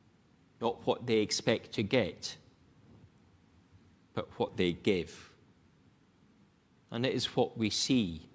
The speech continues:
of Christ, the giving of God's love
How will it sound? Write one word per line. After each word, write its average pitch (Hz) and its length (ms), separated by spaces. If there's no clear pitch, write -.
of 90 260
Christ, - 720
the 98 100
giving 92 560
of 92 240
God's 92 400
love 85 540